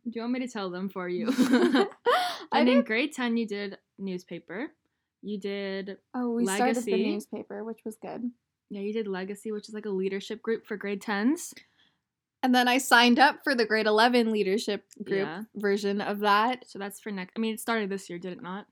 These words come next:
Speaker 2: It started this year 'cause we've already been meeting just to plan stuff for grade nine orientation.
Speaker 1: Mm-hmm. And then what else did you, you did track,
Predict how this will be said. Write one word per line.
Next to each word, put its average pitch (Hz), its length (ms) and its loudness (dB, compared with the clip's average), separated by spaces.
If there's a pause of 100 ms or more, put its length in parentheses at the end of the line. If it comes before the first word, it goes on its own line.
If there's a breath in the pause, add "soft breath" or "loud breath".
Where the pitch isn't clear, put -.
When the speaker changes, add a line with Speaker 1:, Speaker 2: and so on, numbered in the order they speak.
Speaker 2:
It 294 160 0
started 349 320 2
this 294 200 -4
year 285 100 -2
'cause 262 140 -2
we've 247 180 -2
already 208 300 -2
been 202 340 -2
meeting 202 320 -4
just 208 240 -12
to 320 60 -6
plan 190 500 -6
stuff 196 260 -8
for 196 100 -6
grade 175 220 -6
nine 185 300 -6 (180)
orientation. 190 840 -4 (140)
Speaker 1:
Mm-hmm. 226 280 0 (680)
And 208 160 -4
then 214 160 -4
what 226 100 -6
else 214 140 -8
did 185 180 -14
you, - 100 -20
you 226 80 -4
did 226 140 -2
track, 208 540 -4